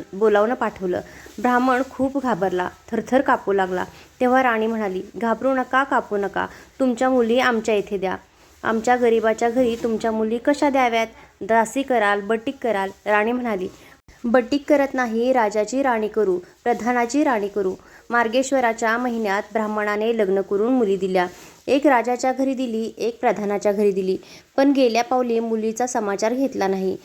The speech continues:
बारा वर्षांनी समाचारास ब्राह्मण निघाला. राजाच्या घरी लेकीनं वसावयास पाट दिला, पाय धुवायला पाणी दिलं. म्हणाली, "बाबा, गुळ खा, पाणी घ्या."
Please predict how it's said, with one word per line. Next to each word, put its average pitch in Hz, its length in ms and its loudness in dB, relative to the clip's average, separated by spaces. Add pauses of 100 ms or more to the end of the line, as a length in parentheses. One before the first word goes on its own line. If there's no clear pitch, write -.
(220)
बारा 226 300 2
वर्षांनी 233 540 -2 (120)
समाचारास 240 760 2
ब्राह्मण 208 340 0
निघाला. 185 420 -4 (300)
राजाच्या 240 500 2
घरी 233 320 0
लेकीनं 220 440 -2
वसावयास 220 640 -2
पाट 190 280 0
दिला, 185 240 -2 (400)
पाय 247 200 2
धुवायला 226 400 -2
पाणी 208 300 -2
दिलं. 185 320 -4
म्हणाली, 220 420 -2
"बाबा, 214 380 2 (380)
गुळ 269 260 0
खा, 240 180 -2
पाणी 202 320 -2
घ्या." 185 200 -2